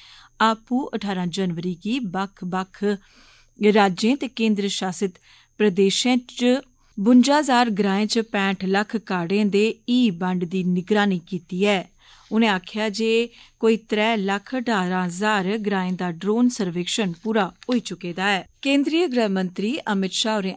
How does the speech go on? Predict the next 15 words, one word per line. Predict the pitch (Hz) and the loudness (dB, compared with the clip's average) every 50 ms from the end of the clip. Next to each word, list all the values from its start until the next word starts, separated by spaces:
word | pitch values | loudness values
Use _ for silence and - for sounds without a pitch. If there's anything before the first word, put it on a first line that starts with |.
| - | -6
आखेआ | 190 180 170 175 - - 185 190 208 | -8 -8 -8 -10 -8 -6 -6 -6 -4
जे | 220 226 | -6 -6
सरकार | 214 - - 214 190 190 - - 190 190 196 208 214 220 | -8 -6 -6 -6 -6 -6 -6 -4 -2 0 0 0 0 -2
साइबर | 214 - - - 202 196 196 185 196 214 226 - - | -4 -6 -4 -2 -2 -2 -2 -2 -4 -4 -6 -6 -8
अपराधें | 185 180 - 190 185 175 165 170 - 190 202 | -10 -6 -4 -4 -2 -2 -4 -2 -2 0 2
शा | - - - 202 196 196 196 202 - - | 4 2 2 2 0 0 -2 -2 -2 -4
निब्बड़ने | 196 185 170 165 180 170 170 175 180 170 | -4 -4 -4 -4 -8 -6 -4 -4 -4 -4
लेई | 170 180 185 214 247 247 | -4 -4 -4 -4 -4 -4
चार | - 214 185 175 175 170 | -4 -4 -4 -4 -4 -6
स्तरीय | - - _ 202 202 196 180 170 170 196 214 262 285 - - - - - - - _ | -10 -10 _ -4 -4 -4 -4 -4 -2 -2 -2 -2 -2 -8 -20 -20 -20 -20 -20 -10 _
रणनीति | 202 220 208 220 226 220 208 202 196 196 196 196 - _ 214 202 202 208 214 - - - _ _ _ _ _ _ _ _ _ _ _ _ _ _ _ | 0 0 2 4 2 4 4 2 2 0 0 -4 -4 _ -2 -2 0 -2 -2 -4 -10 -18 _ _ _ _ _ _ _ _ _ _ _ _ _ _ _
अपना'रदी | 233 233 - 214 202 180 170 165 165 160 196 202 | 0 0 2 0 -2 0 -2 -4 -4 -2 2 2
ऐ, | 214 208 190 - - _ _ _ _ _ _ _ _ _ _ - _ _ _ _ _ _ _ _ _ _ _ _ _ _ _ _ _ _ _ _ _ _ _ _ _ _ _ _ _ _ _ _ _ _ _ _ _ _ _ _ _ _ _ _ | 2 2 0 -2 -8 _ _ _ _ _ _ _ _ _ _ -20 _ _ _ _ _ _ _ _ _ _ _ _ _ _ _ _ _ _ _ _ _ _ _ _ _ _ _ _ _ _ _ _ _ _ _ _ _ _ _ _ _ _ _ _
जिस | 190 185 233 262 247 - | -2 0 0 0 0 0
च | - 233 240 262 | 0 0 0 0